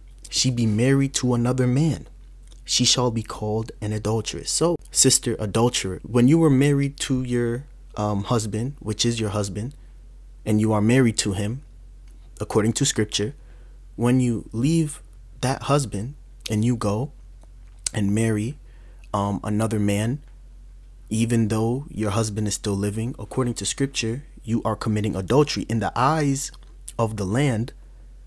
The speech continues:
you are in a new marriage and your old marriage is passed away. But according to the word of the Lord, you are committing adultery and you are still bound to your first husband until he, uh, dies. And it's vice versa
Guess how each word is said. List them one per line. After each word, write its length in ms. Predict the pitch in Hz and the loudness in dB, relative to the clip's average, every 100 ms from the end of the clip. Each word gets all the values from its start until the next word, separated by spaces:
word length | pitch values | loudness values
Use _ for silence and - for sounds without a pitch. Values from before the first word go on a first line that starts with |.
| - - - | -20 -20 -6
you 200 | 107 113 | 0 2
are 160 | 110 | 2
in 120 | 110 | 0
a 40 | 107 | 0
new 180 | 104 110 | 0 0
marriage 460 | 104 110 110 104 | 0 0 -2 -2
and 100 | 101 | -4
your 140 | 98 - | -4 -4
old 220 | 107 101 | -4 -4
marriage 400 | 101 110 104 98 | -4 -6 -6 -8
is 100 | 92 | -10
passed 360 | - 95 - 92 | -8 -8 -8 -6
away. 300 | 101 143 107 | -4 -2 -4
But 180 | 92 | -6
according 400 | 98 - 127 143 135 | -10 -8 -4 -4 -4
to 120 | 107 | -6
the 120 | 104 | -6
word 260 | 95 120 117 | -4 -4 -4
of 160 | 107 | -6
the 80 | 98 | -6
Lord, 420 | 101 143 120 117 - - - - | 0 2 0 -2 -10 -20 -20 -8
you 200 | 101 110 | -4 -2
are 120 | 107 | -2
committing 600 | - 107 104 107 101 95 - - - | -4 -2 -2 -2 -2 -6 -10 -14 -8
adultery 640 | 101 107 110 - - 87 - - - - | -4 -2 -2 -2 -6 -8 -14 -20 -20 -6
and 140 | 107 | -2
you 120 | 107 | 0
are 100 | 104 | -2
still 240 | 101 - 92 | -2 -4 -4
bound 340 | 90 110 104 | -2 -2 -2
to 100 | - | -2
your 100 | 98 | -4
first 360 | - - 107 - | -6 -4 -4 -2
husband 400 | 104 101 90 98 | -4 -4 -6 -8
until 420 | 95 87 - 104 98 | -8 -6 -4 -4 -6
he, 480 | - 101 95 90 - | -6 -4 -4 -6 -10
uh, 300 | - 92 87 - - | -8 -6 -6 -8 -2
dies. 440 | 131 113 - - - - - - - - - - - - - - - - - | 0 0 -4 -12 -14 -20 -20 -20 -20 -20 -20 -20 -20 -20 -20 -20 -20 -20 4
And 180 | 143 135 | 8 8
it's 100 | 123 | 6
vice 260 | 123 127 | 4 4
versa 500 | 113 127 135 - 98 | 2 2 2 0 -4